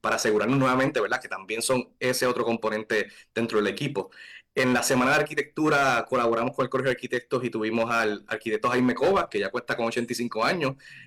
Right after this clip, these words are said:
contándonos cómo fuera el diseño de esos primeros condominios en Puerto Rico y cómo fueron posibles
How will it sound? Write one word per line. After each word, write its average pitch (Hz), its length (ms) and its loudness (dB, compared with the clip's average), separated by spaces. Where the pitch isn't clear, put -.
contándonos 139 580 2
cómo 156 240 0
fuera 165 260 4
el 170 60 4
diseño 139 380 0
de 123 60 0
esos 131 180 -2
primeros 123 460 0
condominios 113 600 -2
en 113 80 -2
Puerto 104 300 -4
Rico - 400 -4
y 123 80 -2
cómo 123 200 0
fueron 143 360 2
posibles 151 600 0